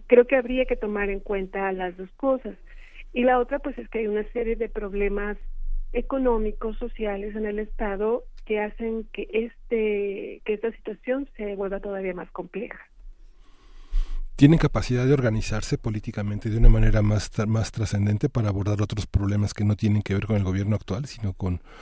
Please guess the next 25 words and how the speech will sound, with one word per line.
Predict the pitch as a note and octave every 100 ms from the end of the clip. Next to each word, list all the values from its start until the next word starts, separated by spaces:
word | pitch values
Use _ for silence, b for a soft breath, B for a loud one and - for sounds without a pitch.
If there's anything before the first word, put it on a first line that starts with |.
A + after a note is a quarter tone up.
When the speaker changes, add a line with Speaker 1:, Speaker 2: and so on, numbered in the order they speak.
| B -
Speaker 2:
una | A2+
organización | A2 G#2 F#2 G2 G#2
partidista | - - F#2+ A2+ - -
que | G2+ G2
vincule | F#2 F#2 A2+ G#2+ G#2
con | G2+ G2
otros, | G2 G#2 - - - B B B B
con | A2 A2
otros | G#2+ -
territorios, | G#2 F#2 - G#2+ B2 -
con | G2+
otras | G#2 A#2 G#2
organizaciones | G2 F#2+ F#2 F2+ G#2 G2 -
políticas? | G2 F#2+ - G2+ D#3 - - - - - - - - - B B B B B - -
Speaker 1:
Am, | B3 B3+ C4 C4 -
hay | - D4
una | E4
pluralidad | F4+ E4+ C4+ A3 G#3+ G#3 G#3+
de |
movimientos | G#3+ F#3+ F#3 F#3 G3 F#3+ F#3 F3+
desde | F3+ F3+
la | F#3
década | F#3 F3+ G#3 G#3
de | F#3
los | F3